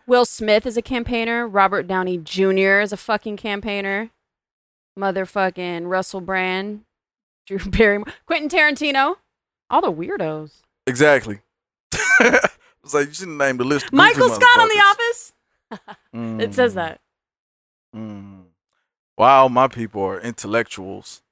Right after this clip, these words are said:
Speaker 1: You know what?
Speaker 2: Business
Speaker 1: You can have
Speaker 2: runners.
Speaker 1: that. I will let you have that. Wi-
Speaker 2: Innovators.
Speaker 1: Willy Wonka <laughs> from Charlie and the Chocolate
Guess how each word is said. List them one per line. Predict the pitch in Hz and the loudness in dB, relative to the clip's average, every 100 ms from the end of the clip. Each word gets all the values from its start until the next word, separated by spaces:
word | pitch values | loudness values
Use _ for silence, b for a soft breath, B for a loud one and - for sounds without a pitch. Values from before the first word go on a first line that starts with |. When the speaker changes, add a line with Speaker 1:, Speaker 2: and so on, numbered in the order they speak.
| _ _ _ _ _ _ _ _ - | _ _ _ _ _ _ _ _ -12
Speaker 1:
You | 247 | -2
know | 269 | 2
what? | 285 | 2
Speaker 2:
Business | 294 240 | 2 -2
Speaker 1:
You | - | -2
can | - | 0
have | 262 233 | 0 0
Speaker 2:
runners. | |
Speaker 1:
that. | 175 165 - _ _ | -2 -6 -8 _ _
I | 185 196 | 0 2
will | 196 | 0
let | 196 170 | -2 -4
you | 196 | -6
have | 170 156 | -8 -8
that. | 90 - _ | -10 -12 _
Wi- | 262 269 | 0 2
Speaker 2:
Innovators. | 233 226 269 | 2 4 4
Speaker 1:
Willy | 285 | 4
Wonka | 262 262 262 294 | 2 2 2 -2
<laughs> | |
from | - - - - | -2 0 0 0
Charlie | - 349 - 254 - - 302 - _ _ _ _ _ | 0 0 0 0 0 -2 -6 -6 _ _ _ _ _
and | 208 | -20
the | |
Chocolate | - 202 196 | -20 -20 -20